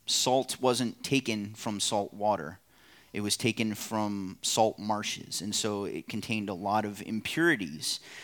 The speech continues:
And so if the salt was to leach out from that co-, the, the compound that included some less soluble elements,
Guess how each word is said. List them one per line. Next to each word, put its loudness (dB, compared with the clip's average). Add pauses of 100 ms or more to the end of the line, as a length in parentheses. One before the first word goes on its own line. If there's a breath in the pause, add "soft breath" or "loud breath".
(200 loud breath)
And 2
so 6
if 2
the 0
salt 8
was 4
to 2
leach -2
out 8
from 0
that 4
co-, -10
the, -2
the -6
compound 2
that 0
included -4
some -2 (260 loud breath)
less 8
soluble 4
elements, 2